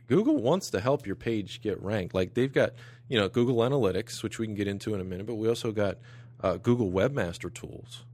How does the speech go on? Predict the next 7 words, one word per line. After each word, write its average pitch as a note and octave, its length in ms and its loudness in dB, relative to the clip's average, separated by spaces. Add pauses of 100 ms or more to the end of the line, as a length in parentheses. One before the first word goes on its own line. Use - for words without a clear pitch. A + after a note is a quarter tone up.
(480)
which - 260 -4
provides F2+ 380 0
some F#2 220 -6
really F#2+ 240 0
valuable F2 480 -4
data. E2+ 420 -4 (440)
And, G#2+ 440 -6